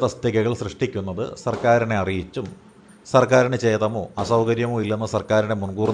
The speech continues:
നിർദ്ദേശത്തിനും അഭിപ്രായത്തിനും അംഗീകാരത്തിനും വിധേയമായിട്ട് ആയിരിക്കണമെന്നും കൂടി പറയുന്നുണ്ട്. ഇനി താൽക്കാലിക ജീവനക്കാർക്ക് അനുമതി നൽകുന്ന കാര്യങ്ങളാണ് സെക്ഷൻ നൂറ്റിമുപ്പത്തിയേഴിൽ പ്രതിപാദിക്കുന്നത്. താൽക്കാലിക ജീവനക്കാർക്ക് അനുമതി നൽകുന്ന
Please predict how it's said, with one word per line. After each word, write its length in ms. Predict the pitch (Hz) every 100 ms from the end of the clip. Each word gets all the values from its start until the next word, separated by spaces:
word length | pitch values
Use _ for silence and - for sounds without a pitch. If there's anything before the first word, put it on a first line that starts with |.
| 101
നിർദ്ദേശത്തിനും 560 | 95 101 98 98 92 82 - 104
അഭിപ്രായത്തിനും 720 | 101 - 104 101 98 107 104 80 -
അംഗീകാരത്തിനും 680 | 104 110 107 104 98 104 90 - - - - -
വിധേയമായിട്ട് 760 | 123 147 170 156 143 127 127 123 - - 104
ആയിരിക്കണമെന്നും 720 | 107 120 123 123 117 98 90 90
കൂടി 140 | 87 -
പറയുന്നുണ്ട്. 420 | 190 131 85 - - _ _ _ - _
ഇനി 100 | 165 180 160
താൽക്കാലിക 560 | 151 165 175 190 202 196
ജീവനക്കാർക്ക് 540 | 165 147 143 143 135 131 123
അനുമതി 260 | 123 131 131
നൽകുന്ന 260 | 120 113 117 107
കാര്യങ്ങളാണ് 500 | 101 104 101 95 98 95
സെക്ഷൻ 260 | 107 - 110 104
നൂറ്റിമുപ്പത്തിയേഴിൽ 720 | 95 104 92 104 101 95 98 92
പ്രതിപാദിക്കുന്നത്. 600 | 90 95 92 98 98 107 107
താൽക്കാലിക 500 | 101 104 113 113 113 92
ജീവനക്കാർക്ക് 500 | 92 92 87 90 90 90
അനുമതി 260 | 90 95 98
നൽകുന്ന 240 | 85 87